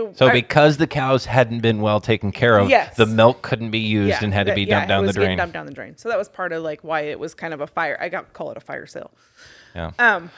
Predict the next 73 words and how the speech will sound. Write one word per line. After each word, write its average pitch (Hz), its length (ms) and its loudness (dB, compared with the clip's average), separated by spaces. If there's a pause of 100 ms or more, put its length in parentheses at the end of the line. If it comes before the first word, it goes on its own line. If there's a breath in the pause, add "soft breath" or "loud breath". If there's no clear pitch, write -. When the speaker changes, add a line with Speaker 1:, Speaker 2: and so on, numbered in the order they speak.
(120)
Speaker 1:
Well, 214 220 6
but 202 120 6
Speaker 2:
we - 40 -2
Speaker 1:
that's 208 200 6
interesting 208 440 2
for 147 140 -2
people 147 340 -2
who 127 80 0
worry 123 300 4
about 110 240 0
their 104 120 -6
milk, 139 400 4
for 117 200 -2
instance. 101 720 -2
Speaker 2:
Yeah. 240 240 4
Speaker 1:
It 185 160 6
ha- 330 220 4
Speaker 2:
Oh, 262 60 -4
yeah. - 240 4
Speaker 1:
number 190 180 6
one, 165 200 6
Speaker 2:
It 156 40 4
Speaker 1:
it - 20 2
has 277 140 4
Speaker 2:
has 175 160 4
Speaker 1:
to 190 60 4
Speaker 2:
to 160 60 2
Speaker 1:
meet 151 160 2
Speaker 2:
be. - 40 -4
Mm-hmm. - 60 -8
Speaker 1:
standards, 180 920 0 (380 loud breath)
and 185 360 6
it 135 240 -2
does 151 300 2
make 147 220 0
a 131 40 -2
difference 127 400 -4
in 117 80 -4
your 110 120 -4
milk 123 480 2 (480 soft breath)
if 127 560 4 (220)
you 123 120 -2
don't 117 200 0
take 120 180 -4
care 113 200 0
of 98 60 0
your 95 100 -4
cows. 113 560 2
Speaker 2:
Oh, 254 60 4
yeah. 254 200 -2 (280 loud breath)
Speaker 1:
It's 147 180 0
not 156 340 2
like 123 200 6
Speaker 2:
Oh, 123 40 0
yeah. - 40 0
Speaker 1:
just 131 260 2
great 127 240 2
milk 123 300 2
comes 110 320 0
out 107 240 4
and 101 80 -6
someone 120 300 -2
can 107 140 -4
be 98 100 -4
treating 117 300 -2
Speaker 2:
Yep. - 20 -4
Speaker 1:
their 98 100 -4
cows 139 320 4
poorly. 95 260 -2
If 90 100 -12
they 165 120 -6
treat 202 220 -10
their, 139 180 -2